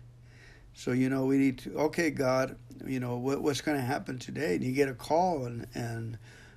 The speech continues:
uh, you know, God always has a blessing for you in store. And that's, and they start to become so common, we don't wanna get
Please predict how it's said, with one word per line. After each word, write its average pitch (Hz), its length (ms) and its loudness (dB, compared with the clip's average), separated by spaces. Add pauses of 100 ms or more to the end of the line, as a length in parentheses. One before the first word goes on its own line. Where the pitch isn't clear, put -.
(220)
uh, 120 260 -4
you 147 200 -4
know, 120 160 -2
God 127 280 0
always 131 300 -2
has 131 220 -2
a 131 60 -2
blessing 120 580 -2
for 113 240 -6
you 110 100 -4
in 110 100 -8
store. 101 420 -6
And 101 120 -6
that's, 135 320 -6 (220)
and 107 340 -4 (720)
they 135 160 2
start 165 400 2
to 151 60 -2
become 143 420 0
so 147 220 2
common, 147 560 0
we 135 160 4
don't 139 100 4
wanna 135 260 0
get 131 300 0